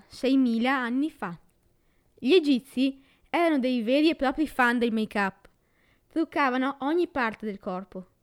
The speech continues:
Consideravano il trucco una cosa divina, quindi era parte del corredo funerario. Nei giorni nostri, infatti, abbiamo rinvenuto nelle sepolture più ricche delle pomate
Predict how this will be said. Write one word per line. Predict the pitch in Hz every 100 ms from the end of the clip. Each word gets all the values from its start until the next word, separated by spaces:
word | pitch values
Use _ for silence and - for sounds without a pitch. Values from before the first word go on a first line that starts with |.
| _ _ _ _
Consideravano | 302 294 349 381 269 277
il | 349
trucco | 381 392 403
una | 370 302
cosa | 269 254
divina, | 240 233 226 233 - _ _ _
quindi | - 330 320 302 381
era | - 349
parte | 349 302 285 330
del | 330
corredo | 311 262
funerario. | 277 254 233 196 208 202 196 _ _ _ _ _ _ _ _ _ -
Nei | 262 285
giorni | 359 440 320
nostri, | 233 220 - 240
infatti, | 254 226 208 - 254 262 _ _ _
abbiamo | - 349 370
rinvenuto | 311 370 349 302 320 294 233
nelle | 254 277
sepolture | 285 320 294 349 262
più | 302
ricche | 262 262 - 330 339 _ _ -
delle | 254 330 311
pomate | - 269 247 214 220 - 269 370